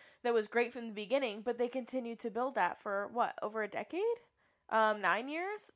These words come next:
And so, yeah, I, you know, it's crazy. I, I agree. I think that their chemistry is incredible. I honestly think that the chemistry of the whole class, of the whole cast is really great.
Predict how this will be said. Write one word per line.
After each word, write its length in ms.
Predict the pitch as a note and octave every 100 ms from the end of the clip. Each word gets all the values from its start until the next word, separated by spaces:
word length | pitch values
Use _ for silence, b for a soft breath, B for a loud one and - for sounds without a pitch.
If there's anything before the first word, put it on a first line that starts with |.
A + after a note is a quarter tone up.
| -
And 240 | B3+ B3
so, 560 | - C4 B3 A#3+ A#3 -
yeah, 300 | C4+ F#4 G#3+
I, 300 | E3+ E2+ F#2+
you 120 | C4+
know, 140 | C4+ C4+
it's 140 | C4+
crazy. 380 | - E4 A3+ G#3+
I, 260 | A#3+ B3+ B3+
I 140 | A#3 C4
agree. 420 | A#3+ G#3 F#3 - B B B
I 120 | C4+
think 200 | C#4 C#4+
that 100 | C4+
their 120 | B3+ C4
chemistry 480 | B3 A#3+ B3+ B3
is 100 | B3
incredible. 480 | B3 B3 G#3 G3+ G3+
I 180 | A#3 F4
honestly 300 | E4+ A4 A4
think 200 | F4 C4
that 100 | A3
the 80 | A3
chemistry 380 | B3 A#3 B3 G#3+
of 80 | G3
the 80 | A3
whole 160 | G#3+
class, 500 | - E3+ E3 D#4 - - G#3+ -
of 160 | G#3 G#3+
the 80 |
whole 380 | A3 G3+ G3+ F#3+
cast 420 | - A3+ D#4 -
is 140 | F#3+ F3
really 200 | D3+ D3+
great. 360 | G3+ G3+ F3+